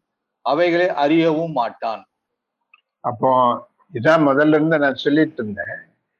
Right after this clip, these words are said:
Speaker 2: பரிசுத்த ஆவியானுடைய ஒத்தாசை இல்லாம நமக்கு இவைகளை புரிந்து கொள்ள முடியாது. இப்ப நம்முடைய முக்கியமான தேவை நம்மளை வழி நடத்தித்தான் நடக்கும்.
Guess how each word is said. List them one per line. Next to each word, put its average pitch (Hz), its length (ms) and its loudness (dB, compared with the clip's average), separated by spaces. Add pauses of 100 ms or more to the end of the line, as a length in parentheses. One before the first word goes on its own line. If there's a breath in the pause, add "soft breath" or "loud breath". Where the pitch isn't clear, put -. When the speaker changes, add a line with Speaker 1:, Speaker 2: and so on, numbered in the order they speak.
(520)
Speaker 2:
பரிசுத்த 156 640 2
ஆவியானுடைய 170 920 2
ஒத்தாசை 147 580 0
இல்லாம 107 840 -4 (1300)
நமக்கு 143 400 -2
இவைகளை 120 440 0 (160)
புரிந்து 143 320 0
கொள்ள 120 220 2
முடியாது. 131 500 -2 (520)
இப்ப 135 160 -12
நம்முடைய 113 340 -4
முக்கியமான 143 960 0
தேவை 147 500 0
நம்மளை - 1600 -12
வழி 107 200 -2
நடத்தித்தான் 117 600 -8
நடக்கும். - 400 -14